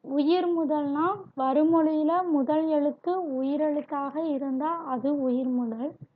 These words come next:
மெய் முதல் அப்படின்னா, வருமொழியில மெய்யெழுத்து முதலாக இருந்துச்சுன்னா அது மெய் முதல்னு சொல்லி வந்து பார்க்கணும்.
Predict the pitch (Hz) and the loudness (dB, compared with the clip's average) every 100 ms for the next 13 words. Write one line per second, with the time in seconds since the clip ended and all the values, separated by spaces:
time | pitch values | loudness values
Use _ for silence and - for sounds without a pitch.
0 | _ _ _ _ _ _ - 302 339 381 | _ _ _ _ _ _ 2 4 4 4
1 | 392 349 320 330 330 269 269 269 330 277 | 2 2 2 0 0 -4 -2 -2 -2 0
2 | 277 285 349 359 349 311 294 254 269 311 | 0 2 0 0 0 0 -2 -2 -2 -4
3 | _ _ - 254 285 302 359 349 339 339 | _ _ -4 0 4 4 4 2 0 0
4 | 392 392 302 269 285 285 302 330 302 285 | 0 2 2 2 2 2 2 2 2 2
5 | 269 269 - 277 302 359 311 247 247 330 | 2 0 -2 2 2 2 -4 -2 -2 0
6 | 285 269 269 269 240 247 277 294 269 240 | 0 2 0 0 -2 -2 -2 -2 -2 -2
7 | 240 233 247 269 233 196 - 202 | -2 -4 -6 -4 -8 -8 -14 -16